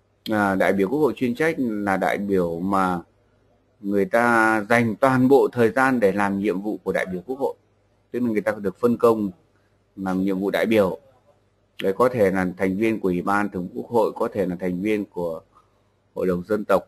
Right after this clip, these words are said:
hoặc là các cái ủy ban, hoặc là thành viên chuyên trách ở các đoàn đại biểu Quốc hội.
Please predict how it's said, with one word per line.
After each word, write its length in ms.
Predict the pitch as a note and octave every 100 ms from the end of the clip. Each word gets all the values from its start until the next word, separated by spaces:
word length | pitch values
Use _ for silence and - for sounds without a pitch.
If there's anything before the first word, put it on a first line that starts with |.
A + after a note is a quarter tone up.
| -
hoặc 240 | F2+ E2+
là 640 | F2+ F2 E2+ E2 E2 E2 D#2+ _ _ _
các 120 | A2 -
cái 100 | G#2
ủy 120 | F2+
ban, 360 | G2 G#2 G2+ F#2+
hoặc 180 | F#2+ F#2
là 140 | F#2+ F2+
thành 240 | G2+ G2+
viên 220 | A#2 B2+
chuyên 240 | A#2+ C3 B2
trách 240 | F3+ -
ở 100 | G2+
các 240 | - A#2
đoàn 240 | - A2 G2
đại 120 | C2+
biểu 160 | G2 F2+
Quốc 160 | C3+
hội. 180 | C#3 A#2+